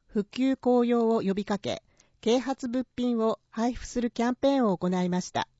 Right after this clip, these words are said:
法務大臣から委嘱された八名の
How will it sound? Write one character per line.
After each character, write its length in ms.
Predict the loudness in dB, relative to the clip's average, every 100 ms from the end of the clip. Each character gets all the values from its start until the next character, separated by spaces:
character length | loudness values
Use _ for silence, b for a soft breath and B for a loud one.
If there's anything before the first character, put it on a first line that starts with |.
| _ _ _ _ _ _ _ _ _ _ _
法 180 | 2 4
務 160 | 4
大 260 | 4 4 2
臣 200 | 0 0
か 160 | 0
ら 220 | 0 0 -2 -4
委 80 |
嘱 240 | -2 -2 -2
さ 140 | -2
れ 140 | 0 2
た 260 | 2 0
八 360 | -2 -6 -2 0
名 180 | 2 2
の 240 | 0 -4